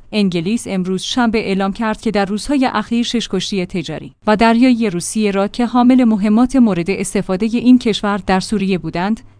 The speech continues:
هنگام عبور از کانال دریایی ردیابی کرده است.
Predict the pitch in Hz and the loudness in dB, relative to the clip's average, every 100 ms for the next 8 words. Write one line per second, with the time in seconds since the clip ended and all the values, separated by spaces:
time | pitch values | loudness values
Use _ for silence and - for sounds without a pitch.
0 | - 220 190 233 233 202 175 240 277 254 | -2 0 2 4 4 2 -2 0 2 0
1 | - 240 214 208 202 185 165 170 180 170 | 2 2 2 0 0 -2 -2 -2 -2 -4
2 | 170 202 214 214 190 156 143 156 - | -2 -2 -2 -4 -6 -6 -10 -10 -14